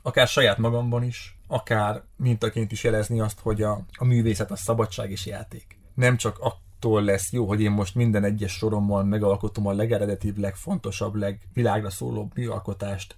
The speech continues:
másképp csőttömeg vagyok, hanem arról, hogy vannak alkotók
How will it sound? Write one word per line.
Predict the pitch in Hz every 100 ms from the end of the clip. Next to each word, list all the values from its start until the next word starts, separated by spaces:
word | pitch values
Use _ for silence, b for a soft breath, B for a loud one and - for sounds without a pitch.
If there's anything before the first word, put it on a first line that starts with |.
| -
másképp | 113 101 - 104 - -
csőttömeg | - 90 - 95 95 -
vagyok, | - -
hanem | - 131
arról, | 131 117 117
hogy | 113 117
vannak | 131 107 95
alkotók | 131 117 117 - 107 107